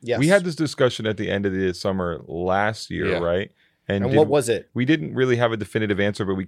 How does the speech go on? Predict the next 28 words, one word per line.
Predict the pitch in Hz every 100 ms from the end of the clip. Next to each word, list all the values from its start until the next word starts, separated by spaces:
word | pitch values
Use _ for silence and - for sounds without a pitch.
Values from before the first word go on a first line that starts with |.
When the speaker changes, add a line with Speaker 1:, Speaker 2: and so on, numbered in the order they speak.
| -
Speaker 2:
kinda | - 123 127
said | 127 120
New | 113
Balance | 113 113 113 113
nine | 110 110
nine | 110
two | 104 117 117
a |
little | 110 110
bit. | 113 117
Is | 104
that | 107
right? | 117 147 -
Speaker 3:
That | 113 135 147 143 -
or, | 117 117
like, | 104 92
Nike | 92 92 -
Dunks, | 80 92 104 - - - - -
like, | 92 82
the, | - 90
Speaker 1:
Okay. | 85 123 110
Speaker 3:
the | 95
G | 85 92
R | 92 98
ones. | 104 110 123
And | - 120
I |
think | 110 156 180 185